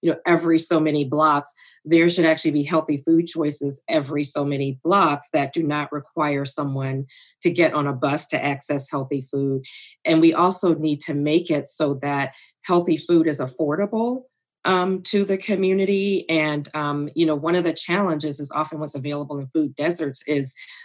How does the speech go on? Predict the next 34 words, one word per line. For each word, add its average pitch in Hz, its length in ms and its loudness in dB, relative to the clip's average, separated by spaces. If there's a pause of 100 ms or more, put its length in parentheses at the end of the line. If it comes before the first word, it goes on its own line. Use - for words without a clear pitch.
less 175 280 4
expensive. 147 600 -2
So 160 120 -2
you 151 100 2
get 147 160 0
more 165 180 2
dense 156 340 0
calories 147 800 0 (360)
for 143 460 0
less 156 380 2
money, 147 640 0 (240)
but 160 120 -2
those 170 240 6
are 151 140 0
unhealthy 156 520 0
calories 135 600 -2
that - 160 -6
lead 143 200 0
to 135 80 -12
chronic 131 360 -4
diseases. 143 640 -2
And 131 140 -10
so 139 280 -2
I 131 40 -8 (320)
think 175 180 2
it's 160 180 -2
really 156 320 2
important 143 800 -4 (320)
that 147 320 0
the 139 140 -2 (160)
cost 185 560 0
of 143 180 -2
eating 147 360 0
healthy 147 760 -2